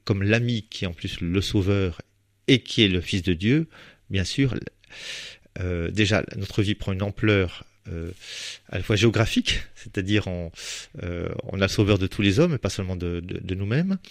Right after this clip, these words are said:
et puis une, une ampleur, euh, éternelle, c'est-à-dire, euh, Jésus est vivant. Donc, euh, là, euh,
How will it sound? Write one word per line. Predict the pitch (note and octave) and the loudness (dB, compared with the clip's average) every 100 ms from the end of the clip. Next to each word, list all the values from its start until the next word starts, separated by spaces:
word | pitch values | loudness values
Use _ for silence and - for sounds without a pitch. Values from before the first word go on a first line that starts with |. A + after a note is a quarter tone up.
| - - - - _ | -20 -18 -18 -20 _
et | - - | -14 -8
puis | - | -4
une, | G#2 | -2
une | G2+ G2 F#2 G2 | 0 0 -2 -4
ampleur, | F#2+ - A#2 G#2+ F#2+ | 0 4 6 6 4
euh, | F2 | 0
éternelle, | - - C3 D3 A2+ F2 E2+ | 2 0 4 4 4 0 -4
c'est-à-dire, | _ - D#2+ G2 F2 | _ -6 -4 -2 -2
euh, | E2+ | -2
Jésus | E2 F#2+ F2 B2 | 0 0 2 2
est | |
vivant. | G2+ A2+ G2+ E2+ D#2+ | 2 0 -4 -6 -10
Donc, | F2+ - | -10 -6
euh, | E2+ - - _ | -8 -10 -20 _
là, | - G2+ | -2 0
euh, | G2+ | 0